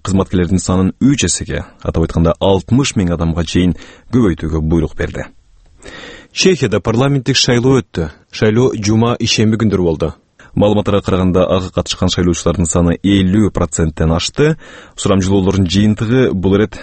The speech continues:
социал-демократтар жеңишке жете турганын көрсөтүүдө. Бирок алар өкмөттү өз алдынча кураш үчүн жетиштүү добуш ала албайт, окшойт деп болжоп атышат. Э, алардын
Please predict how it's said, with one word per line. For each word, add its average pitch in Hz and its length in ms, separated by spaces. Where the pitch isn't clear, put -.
социал-демократтар 104 960
жеңишке 104 400
жете 104 240
турганын 120 320
көрсөтүүдө. - 560
Бирок 165 400
алар 139 300
өкмөттү 113 440
өз 151 160
алдынча 90 400
кураш - 300
үчүн 110 180
жетиштүү 107 320
добуш 87 400
ала 87 220
албайт, 101 340
окшойт 82 540
деп 82 80
болжоп 82 320
атышат. - 240
Э, 92 40
алардын 110 640